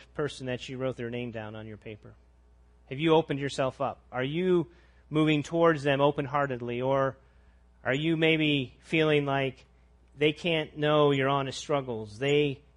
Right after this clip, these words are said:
can't maybe see the hard stuff that you're facing. Somehow you're afraid of that.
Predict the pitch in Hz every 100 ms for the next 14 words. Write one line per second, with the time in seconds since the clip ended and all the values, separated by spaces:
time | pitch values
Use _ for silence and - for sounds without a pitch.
0 | _ 175 165 160 151 139 240 208 156 156
1 | 143 - 156 135 139 139 135 147 139 -
2 | 135 123 113 _ _ _ _ _ _ _
3 | 165 160 160 156 139 - 170 165 139 127
4 | 113 98 -